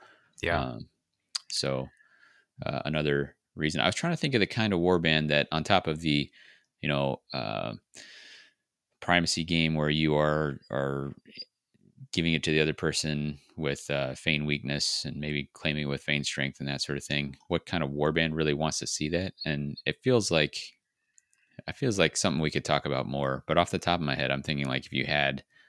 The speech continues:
Speaker 2: uh, uh, you know, Git's kinda like it 'cause they're probably gonna give it up.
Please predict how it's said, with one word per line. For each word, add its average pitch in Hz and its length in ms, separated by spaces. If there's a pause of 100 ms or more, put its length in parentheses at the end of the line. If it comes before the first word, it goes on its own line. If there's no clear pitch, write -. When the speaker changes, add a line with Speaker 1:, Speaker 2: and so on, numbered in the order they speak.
(400)
Speaker 2:
uh, 65 400 (500)
uh, 67 200 (220)
you 76 60
know, 69 260
Git's - 280
kinda 80 240
like 76 220
it 78 60
'cause - 100
they're 69 100
probably 73 280
gonna 69 180
give 71 180
it 71 80
up. 69 240